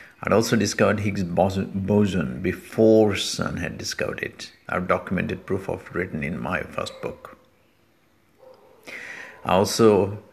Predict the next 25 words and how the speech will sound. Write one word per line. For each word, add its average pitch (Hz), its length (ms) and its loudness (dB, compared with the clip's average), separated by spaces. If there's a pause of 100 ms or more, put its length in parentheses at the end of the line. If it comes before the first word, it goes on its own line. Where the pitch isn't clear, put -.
(120)
decoded 92 680 0 (1040)
or - 120 -8
discovered - 680 -2
the - 60 -8
mystery 95 400 -4
of - 80 -8
fetal 95 580 -2
consciousness, - 960 -8 (160)
which - 220 -10
medical 82 400 0
science 82 720 -2
is 87 160 -8
blissfully - 760 -6
ignorant 78 460 -6
about. - 560 -12 (1500)
And 82 100 -6
I 76 60 -2
also 87 260 -4
discovered 90 380 -2
the 90 40 -4
mystery 90 360 -4
of - 260 -10
one 92 160 -2
second - 480 -6
birth. - 560 -2